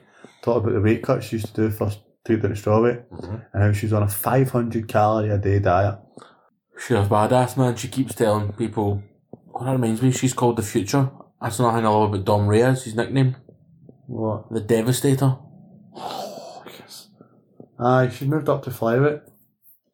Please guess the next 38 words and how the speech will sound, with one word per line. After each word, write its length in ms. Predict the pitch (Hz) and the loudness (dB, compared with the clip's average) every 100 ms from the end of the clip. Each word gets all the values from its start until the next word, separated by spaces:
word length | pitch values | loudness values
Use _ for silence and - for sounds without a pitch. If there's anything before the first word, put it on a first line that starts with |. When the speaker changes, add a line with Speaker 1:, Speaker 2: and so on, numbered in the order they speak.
| _ _ - - | _ _ -18 -6
Speaker 1:
'cause 140 | 107 | -4
she 100 | 113 | -2
was 80 | 104 | 0
wrecking 200 | 131 117 | 0 0
her 60 | 98 | 0
body 320 | 104 104 117 | 2 2 0
at 60 | |
strawweight, 420 | 101 104 110 127 127 | -2 -2 0 0 -2
so 220 | 113 113 | -2 0
I, 160 | 117 - - - _ _ - - - | 0 -2 -18 -20 _ _ -20 -16 -8
I 60 | |
thought 240 | 101 143 160 | -2 0 2
that, 140 | 151 | 0
I 40 | 139 | 0
thought 200 | - - | -4 -6
she'd 120 | - | -6
Speaker 2:
She's 80 | 147 | -4
a 20 | |
Speaker 1:
moved 60 | 135 | -2
Speaker 2:
good 80 | 135 | 0
Speaker 1:
up. 40 | |
Speaker 2:
fighter. 240 | 120 113 127 | 0 -2 0
I 80 | 123 | 2
liked 220 | 117 104 | 0 0
her. 180 | 127 - _ _ _ - _ _ - 117 | -4 -4 _ _ _ -20 _ _ -14 -4
Speaker 1:
Um, 320 | 101 98 101 | 0 2 2
Speaker 2:
I 40 | |
liked 240 | 110 98 117 | 0 0 -4
her. 120 | 107 - 107 | -4 -8 -6
Speaker 1:
five 260 | - 127 | 0 0
hundred 240 | 131 127 113 | 2 -2 0
calories 340 | 110 107 104 | 2 2 2
a 60 | 101 | 0
day, 180 | 101 95 | 0 0
that's 320 | 113 165 185 | 0 -2 -4
ridiculous, 540 | 175 - - 120 139 - | -12 -12 -8 -4 -6 -6
that's 220 | 220 - | -10 -6
nothing. 400 | 92 98 - - | -6 -6 -10 -12